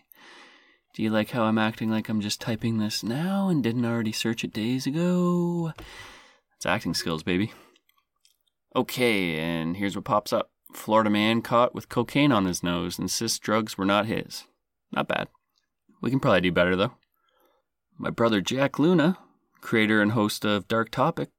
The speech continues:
co-host of nine one one Calls with the Operator.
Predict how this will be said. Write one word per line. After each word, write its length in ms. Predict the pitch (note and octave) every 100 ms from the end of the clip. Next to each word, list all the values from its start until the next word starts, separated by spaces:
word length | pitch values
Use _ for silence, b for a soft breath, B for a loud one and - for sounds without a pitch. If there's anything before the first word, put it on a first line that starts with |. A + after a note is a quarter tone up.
| -
co-host 460 | A#2 A#2 A2 -
of 100 | G#2+
nine 220 | G#2 A2
one 140 | A2 G#2+
one 160 | A#2+
Calls 280 | B2+ B2 A#2
with 120 | A#2
the 100 | -
Operator. 500 | A2+ G#3 D#3+ C3 D#3